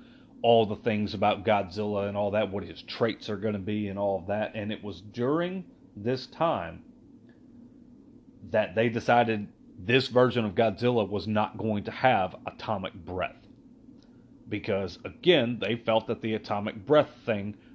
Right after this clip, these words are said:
was way too fake. It was too outlandish.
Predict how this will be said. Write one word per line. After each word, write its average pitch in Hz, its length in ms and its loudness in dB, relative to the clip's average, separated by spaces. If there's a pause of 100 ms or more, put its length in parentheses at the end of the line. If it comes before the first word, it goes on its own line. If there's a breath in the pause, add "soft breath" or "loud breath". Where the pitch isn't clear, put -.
was 107 280 2
way 95 280 -2
too 87 280 -8
fake. - 540 0
It 95 120 -6
was 101 180 -6
too 104 320 -6
outlandish. 98 720 -4